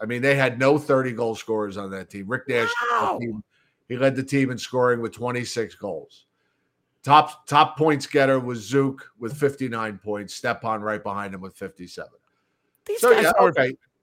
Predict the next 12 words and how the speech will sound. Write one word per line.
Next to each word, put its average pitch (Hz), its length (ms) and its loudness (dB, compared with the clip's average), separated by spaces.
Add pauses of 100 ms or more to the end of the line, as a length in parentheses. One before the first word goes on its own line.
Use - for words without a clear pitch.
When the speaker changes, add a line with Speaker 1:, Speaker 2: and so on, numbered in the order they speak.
(180)
Speaker 2:
they're 415 180 2
not 311 280 4
goal 180 240 6
scorers, 240 460 0
those 269 260 4
guys. 349 500 0 (120)
They're 381 120 0
playmakers. 349 960 -2 (1200)
You've 392 200 2
got - 240 0 (400)
Vladimir 302 720 0
Tarasenko, - 1160 0